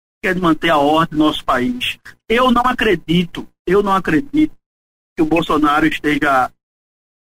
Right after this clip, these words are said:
é, louco de tentar algo contra a democracia, né? Porém, porém, com as suas, com as suas en-, entrevistas, e que acabou de dizer aí que ele é um bom atirador, que ele atira pra matar,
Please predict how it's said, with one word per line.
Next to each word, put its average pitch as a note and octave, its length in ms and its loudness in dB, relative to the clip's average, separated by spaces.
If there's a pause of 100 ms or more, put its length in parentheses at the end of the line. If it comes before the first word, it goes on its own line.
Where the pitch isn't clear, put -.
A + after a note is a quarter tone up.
(140)
é, C#3+ 140 0
louco F#3 500 2
de F3 80 -2
tentar F3 340 0
algo F3 360 2
contra E3+ 260 -4
a E3 40 -2
democracia, E3+ 680 -4 (480)
né? A#2 240 -8 (360)
Porém, B3+ 520 2 (300)
porém, F#3+ 480 0 (280)
com G3 80 0
as F#3 140 0
suas, A3 320 0 (200)
com G3+ 80 -2
as F3 120 0
suas G3+ 220 0
en-, G3 160 0 (220)
entrevistas, F3 1040 -4 (400)
e E3 60 -12
que - 80 -6
acabou D#3 340 0
de E3+ 160 0
dizer D#3+ 160 0
aí D#3+ 120 2
que D#3+ 80 -4
ele E3 60 0
é - 20 2
um E3 100 2
bom E3 160 0
atirador, D#3+ 400 -2
que D#3+ 60 -4
ele D#3+ 80 0
atira F3+ 260 -4
pra D#3+ 140 -2
matar, C3+ 520 -2